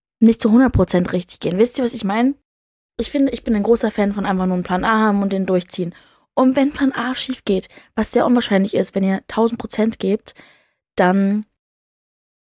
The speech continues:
macht ihr euch einen neuen Plan A. Aber niemals Plan A und Plan, Plan B haben.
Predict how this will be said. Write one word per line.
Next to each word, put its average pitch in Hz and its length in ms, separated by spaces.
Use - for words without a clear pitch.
macht 208 180
ihr 240 120
euch 233 160
einen 220 100
neuen 220 280
Plan 170 260
A. 165 260
Aber 202 220
niemals 262 640
Plan - 220
A 208 120
und 220 60
Plan, 220 220
Plan 196 220
B 180 180
haben. 170 160